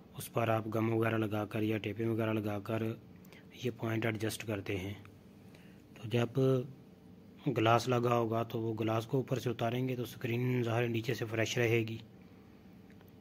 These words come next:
और screen नीचे से fresh रहेगी, तो customer से भी हमें कोई problem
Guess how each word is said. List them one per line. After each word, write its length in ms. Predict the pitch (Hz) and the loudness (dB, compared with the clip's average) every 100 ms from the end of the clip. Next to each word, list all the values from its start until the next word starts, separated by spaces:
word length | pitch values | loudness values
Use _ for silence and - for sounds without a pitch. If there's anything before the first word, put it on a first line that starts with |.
| - - - | -20 -20 -6
और 460 | 127 117 117 117 117 | 0 2 2 2 0
screen 400 | - 113 123 127 | -6 0 4 4
नीचे 240 | 120 123 | 4 2
से 120 | 107 | -2
fresh 300 | 110 117 110 | 0 0 2
रहेगी, 360 | 123 117 113 117 | 2 4 4 0
तो 100 | 113 | -2
customer 400 | 110 107 127 120 | -4 -6 -4 -4
से 160 | 113 120 | -2 0
भी 100 | 117 | 2
हमें 200 | 113 117 | 2 0
कोई 100 | 117 | -2
problem 460 | 113 107 120 151 | -2 -2 0 -2